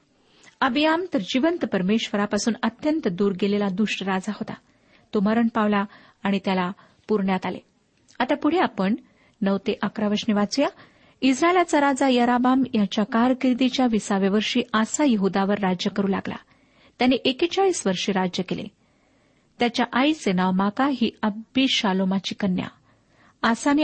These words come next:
आपला पूर्वज दाविदाच्या प्रमाणे परमेश्वराच्या दृष्टीने जे योग्य ते केले. या ठिकाणी आपल्या लक्षात येते की यराबामाच्या कारकिर्दीची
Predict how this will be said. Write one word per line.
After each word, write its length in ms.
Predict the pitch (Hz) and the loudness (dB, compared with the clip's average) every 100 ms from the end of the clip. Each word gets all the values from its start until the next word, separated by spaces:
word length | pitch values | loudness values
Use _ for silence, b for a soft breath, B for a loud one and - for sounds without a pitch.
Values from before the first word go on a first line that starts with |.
| - | 2
आपला 240 | 214 - 196 | -2 -2 -2
पूर्वज 440 | - 262 262 247 - | 0 0 0 0 0
दाविदाच्या 500 | 240 254 220 202 190 | 0 0 0 -2 -2
प्रमाणे 480 | 202 220 269 185 196 b b b | 0 2 2 0 -4 b b b
परमेश्वराच्या 760 | - 285 330 311 - 202 190 190 | -2 0 0 -2 -2 -2 -2 -4
दृष्टीने 480 | 175 247 - 233 233 | -2 -2 0 2 2
जे 180 | 214 | 0
योग्य 400 | 190 202 220 202 | 0 0 0 -2
ते 120 | 202 202 | -4 -4
केले. 240 | 202 - - _ _ _ _ _ _ _ _ _ _ _ - | -4 -6 -10 _ _ _ _ _ _ _ _ _ _ _ -4
या 60 | 208 | -2
ठिकाणी 260 | 220 226 | 0 2
आपल्या 260 | 220 202 196 | 2 0 0
लक्षात 320 | 196 - 208 190 | 0 -2 -4 -2
येते 260 | - 196 175 B B B B - | -2 -2 -4 B B B B 0
की 100 | 254 | 2
यराबामाच्या 760 | 269 269 254 247 254 254 254 | 4 2 2 2 2 2 2
कारकिर्दीची 800 | 247 208 185 - 226 214 226 233 | 2 0 0 0 0 0 0 -2